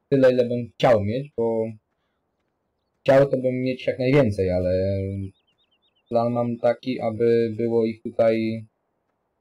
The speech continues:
e, osiemset pięć przynajmniej, a później to będziemy myśleć dalej, co to będzie.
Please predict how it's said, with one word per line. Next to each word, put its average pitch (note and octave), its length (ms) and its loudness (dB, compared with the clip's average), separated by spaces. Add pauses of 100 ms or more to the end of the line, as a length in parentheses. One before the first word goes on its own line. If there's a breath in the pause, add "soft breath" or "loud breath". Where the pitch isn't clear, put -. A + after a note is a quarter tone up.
(880)
e, G2 40 -8 (300)
osiemset A#2 580 -4
pięć A#2 400 -4 (180)
przynajmniej, A#2+ 500 -4 (1400)
a A2+ 420 -2 (100)
później B2 340 -6
to A#2+ 80 -4
będziemy A#2 580 -4 (200)
myśleć A2 400 -4
dalej, G#2+ 400 2
co G#2 60 -10
to G#2 100 -6
będzie. G#2 460 -2